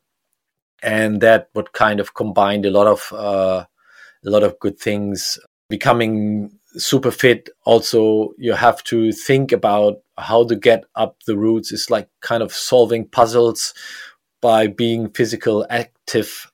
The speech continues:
and meeting some cool people, uh, at the same time. Uh, that was, I think, the, the best thing that happened. It kind of became a second passion, and, uh, and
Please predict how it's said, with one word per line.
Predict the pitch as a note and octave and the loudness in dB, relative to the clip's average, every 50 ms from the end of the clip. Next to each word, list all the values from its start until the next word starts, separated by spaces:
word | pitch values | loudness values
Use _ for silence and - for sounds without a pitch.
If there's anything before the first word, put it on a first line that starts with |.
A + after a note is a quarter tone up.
| - | 0
and | B2+ A#2 A#2+ A#2+ A#2+ A2+ - | 4 4 4 4 2 -2 -4
meeting | B2 B2+ B2+ C3 B2 A#2+ A#2 A2+ A2 G#2+ G2+ | -4 -4 -2 0 0 0 0 0 -2 -4 -4
some | - - B2+ A2+ G#2+ G#2+ G2+ | -2 0 0 0 0 -2 -4
cool | - - A#2 A2 - | -2 -2 -2 -2 -2
people, | - A#2 A#2 G#2+ - G#2 G2+ G2 G2 - - | -2 -4 -6 -4 -2 0 0 0 0 -2 -2
uh, | G#2+ F#2+ F#2 F2+ F#2 F#2+ F#2+ F#2 F#2 - | -4 -6 -4 -4 -4 -4 -4 -4 -4 -6
at | G#2+ - | -6 -8
the | - G2 | -8 -8
same | - - G#2 G2+ G2 F#2+ | -8 -6 -6 -6 -6 -6
time. | - G2+ F#2+ F#2+ F#2+ G2 G2+ G#2 G2 F2 - - | -6 -4 -4 -2 -2 -4 -6 -8 -10 -14 -14 -10
Uh, | G2+ F#2+ F#2+ F#2 F#2 F#2 F#2 F#2 F#2 F#2 F2+ - | -8 -8 -6 -6 -6 -6 -6 -6 -8 -8 -6 -4
that | A2 G#2 - A2+ | -4 -4 -4 -4
was, | G2+ G2+ F#2+ - - - - | -6 -6 -6 -6 -8 -10 -10
I | G#2 F#2+ | -12 -12
think, | - - G#2 G2 F#2 F2 _ _ _ _ | -10 -10 -10 -10 -10 -12 _ _ _ _
the, | - G2 F#2 F#2 F#2 F#2 F2+ F2 | -6 -4 -4 -4 -4 -6 -8 -10
the | F2+ | -8
best | E2+ F#2+ F#2+ - - - - | -6 -6 -4 -4 -8 -12 -10
thing | G#2+ G2 F#2 F#2 | -8 -8 -6 -8
that | F#2 - | -6 -2
happened. | G2+ G2+ - - F2+ F2 F2 F2+ | 0 0 0 -2 -4 -10 -10 -10
It | F2+ _ - | -12 _ -10
kind | - A2 G#2 G2 F#2+ | -6 -4 -4 -4 -6
of | - - | -8 -10
became | - F#2+ - G#2 G2 F#2 | -12 -8 -6 -4 -4 -4
a | F#2 | -6
second | - - - F#2+ - - F#2 F2 - | -6 -6 -6 -6 -6 -8 -12 -8 -6
passion, | G2 F#2+ - - F#2+ F2+ F2+ F2+ E2+ - | -6 -4 -4 -6 -8 -8 -10 -10 -12 -12
and, | F#2 F#2 F2+ F2+ F2 F2 F2 - | -12 -12 -10 -10 -8 -10 -10 -12
uh, | - F2+ F2+ F2+ F2+ F2+ F2+ F2+ F2+ - _ _ _ - - - - - - _ _ _ | -12 -12 -10 -10 -8 -8 -8 -10 -12 -14 _ _ _ -20 -20 -20 -20 -20 -20 _ _ _
and | - G#2 G2+ G2 G2 G2 F#2 | -10 -8 -6 -6 -6 -8 -10